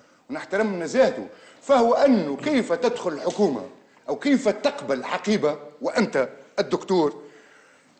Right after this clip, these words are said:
تعرف جيدا أن فيها إرث متاع تعيينات ماكش مسؤول عليه، تعرف جيدا أن فيها إرث متاع إفساد وترذيل المرفق الح-، الح-، الحكومي والعمومي ماكش مسؤول عليه، تعرف جيدا أن فيها صفقات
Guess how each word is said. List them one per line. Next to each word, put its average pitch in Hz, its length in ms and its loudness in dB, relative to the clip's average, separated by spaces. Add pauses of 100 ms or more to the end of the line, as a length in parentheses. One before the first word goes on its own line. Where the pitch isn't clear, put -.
تعرف 262 380 6
جيدا 233 420 4
أن 220 140 2
فيها 226 300 4
إرث 214 200 2
متاع 190 200 2
تعيينات 208 520 2 (500)
ماكش 180 240 -6
مسؤول 147 280 -8
عليه، 113 180 -6 (840)
تعرف 262 340 4
جيدا 233 380 0
أن 208 280 2
فيها 233 360 4
إرث 247 220 2
متاع 196 280 -2
إفساد 247 300 0
وترذيل 214 460 0
المرفق 208 420 -4
الح-، 185 160 -10
الح-، 170 540 -8 (300)
الحكومي 220 640 -2
والعمومي 202 460 -2 (240)
ماكش 220 280 -2
مسؤول 190 300 -4
عليه، 143 260 -2 (440)
تعرف 262 340 2
جيدا 226 380 0
أن 220 140 0
فيها 220 180 0
صفقات 202 580 2